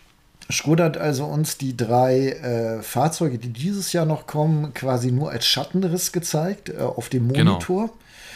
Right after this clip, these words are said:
Speaker 1: Und dann kam aber die große Premiere, vier Fahrzeuge von, äh, zwanzig vierundzwanzig, glaub ich, bis zwanzig sechsundzwanzig sollen die erscheinen. Ähm, als Skulptur haben sie die dargestellt.
Speaker 2: Genau, so Designmodelle.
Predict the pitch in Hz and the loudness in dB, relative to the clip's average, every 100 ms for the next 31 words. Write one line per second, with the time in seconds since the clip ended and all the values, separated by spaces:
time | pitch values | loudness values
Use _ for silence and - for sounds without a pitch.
0 | - - - 139 127 131 156 208 - 170 | -20 -8 0 2 2 4 4 2 2 4
1 | 170 147 143 139 120 127 160 165 - 147 | 4 2 0 0 -2 -2 -2 -2 -6 -2
2 | 117 113 147 185 190 - - 170 202 - | 0 2 2 2 -2 -4 -4 -4 -2 0
3 | 143 151 - 160 175 160 165 165 165 - | 0 0 -2 -2 0 0 2 2 0 -4
4 | - 143 165 180 - - 131 131 127 - | -2 0 0 0 -2 -2 0 0 -2 -4
5 | 131 123 123 - 139 165 160 135 131 147 | -8 -6 -8 -6 -4 -4 -4 -6 -6 -4
6 | 131 131 - 120 - 127 123 104 104 156 | -2 -4 -6 -8 -4 -6 -6 -6 -2 -4
7 | - 165 - 147 135 123 139 135 120 113 | -2 -4 -4 -4 -6 -6 -2 -2 -2 -2
8 | 127 127 156 190 180 - - - - - | 0 4 4 4 -2 -14 -20 -20 -8 0
9 | 131 135 139 165 - 139 - - 156 160 | 2 2 0 -2 -2 -2 -4 4 4 4
10 | - 190 214 156 123 117 101 104 104 98 | 2 -2 0 2 0 0 -2 -2 -4 -4
11 | 90 - 92 82 82 - - - - - | -4 -8 -6 -8 -10 -14 -20 -20 -20 -10
12 | 104 123 117 92 90 95 95 - 95 95 | -4 0 -2 -4 -10 -8 -8 -8 -6 -4
13 | 131 127 101 85 95 90 85 | -2 -2 -4 -6 -8 -8 -8